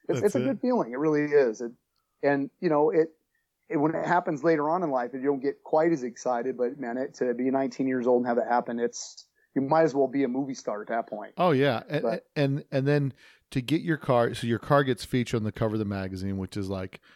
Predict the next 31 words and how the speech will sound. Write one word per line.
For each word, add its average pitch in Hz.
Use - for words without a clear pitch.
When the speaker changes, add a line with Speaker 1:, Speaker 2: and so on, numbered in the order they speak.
Speaker 2:
over, 123
over 120
the 101
top. 98
And 113
then 131
this 120
car 123
beca-, 113
you, 139
you -
Speaker 1:
Sure. 156
Speaker 2:
at 143
some 160
point 156
you 135
get 127
known 120
for, 110
like, 107
the 107
car, 104
like, 98
"Oh 117
yeah, 113
that's 107
Matt's 104
car." 101
Like 92
the -
Matt, 113